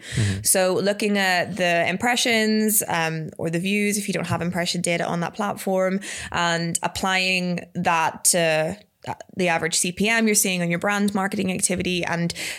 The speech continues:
Speaker 2: looking at the value of a piece
Speaker 1: Mm-hmm.
Speaker 2: of content and how much owned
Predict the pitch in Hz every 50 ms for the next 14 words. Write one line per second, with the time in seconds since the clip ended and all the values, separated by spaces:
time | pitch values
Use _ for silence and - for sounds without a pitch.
0 | - - 185 185 185 202 185 185 - - 180 175 170 - 175 170 165 175 175 175
1 | 165 151 143 143 - - - 170 - 175 - - 113 110 147 196 - 170 175 -
2 | - - 160 - 165 - 180 175 160 90 156 170 - - 180 175 175 175 170 160
3 | - - - - - - - - - - - - _ _ _ _ _ _ _ _
4 | - 185 180 185 175 175 170 160 160 156 151 175 - -